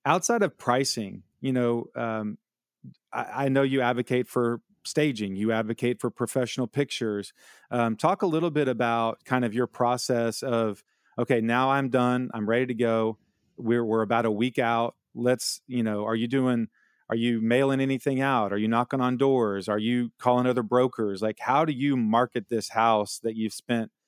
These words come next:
so much time on to, to try to share, like, try to give yourself the best opportunity that day that you list it to get some offers?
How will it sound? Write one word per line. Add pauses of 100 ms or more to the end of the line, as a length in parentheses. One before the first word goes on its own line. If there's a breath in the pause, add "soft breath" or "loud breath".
(220)
so
much
time
on
to, (120)
to
try
to
share,
like, (180)
try
to
give
yourself
the
best
opportunity
that
day
that
you
list
it (340 soft breath)
to
get
some
offers?